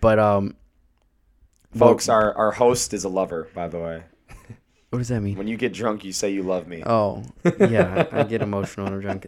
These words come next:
Speaker 1: That's not the point. Um, so we were, uh, just chilling,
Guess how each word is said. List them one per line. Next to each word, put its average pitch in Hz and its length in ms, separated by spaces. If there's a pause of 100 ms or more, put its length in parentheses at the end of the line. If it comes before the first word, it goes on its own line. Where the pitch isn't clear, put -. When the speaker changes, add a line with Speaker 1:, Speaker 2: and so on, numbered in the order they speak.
Speaker 1:
That's - 220
not 123 80
the 107 80
point. 101 280
Um, 110 360 (460)
so 120 440 (1080)
we 131 220
were, 120 220
uh, 113 380 (120)
just 120 220
chilling, 127 580